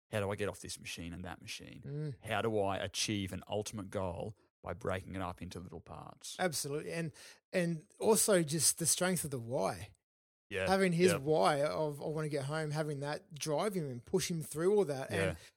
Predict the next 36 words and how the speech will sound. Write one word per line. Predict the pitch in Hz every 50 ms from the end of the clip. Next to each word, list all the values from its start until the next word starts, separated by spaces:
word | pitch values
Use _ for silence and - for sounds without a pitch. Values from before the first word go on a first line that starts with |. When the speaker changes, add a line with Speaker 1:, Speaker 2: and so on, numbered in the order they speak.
| _ _
Speaker 2:
and | - 196 190 185 185 185 202 202 196
what | 214 214
you're | 214 202
saying | 170 - - 165 208 226
about | 202 160 170 160 156 151 151 - - - - -
you | 190 180 170
have | 156 165 165 156 147
more | 165 170 170 160
strength | 160 - - - 160 165 170 147 -
than | 160 151 147
what | 151 151 - - 170
you | 151
believe. | 139 131 147 139 139 135 120 95 78 - -
Speaker 1:
Yes, | 107 104 95 90 87 - -
I | 80
love | 87 92 92 92 -
that. | - 65 73 -
Speaker 2:
You | -
know, | 165 165
it's | 180 160 -
not | 185 190 190
until | 185 180 175 - - 180 175 160
we're | 160 156
tested | 151 - 160 156 156 - 190 170
sometimes | - 170 156 151 135 - 135 131 131 107 104
that | 131 131
Speaker 1:
Mm. |
Speaker 2:
we | 135 135
realise | 131 139 139 131 127 123 -
just | - 156 147 - -
how | - 147 147
much | 143 147 139 123
strength | - - - 131 135 - -
we | 143 139
really | 135 139 135 135
have. | 131 139 143 131 - -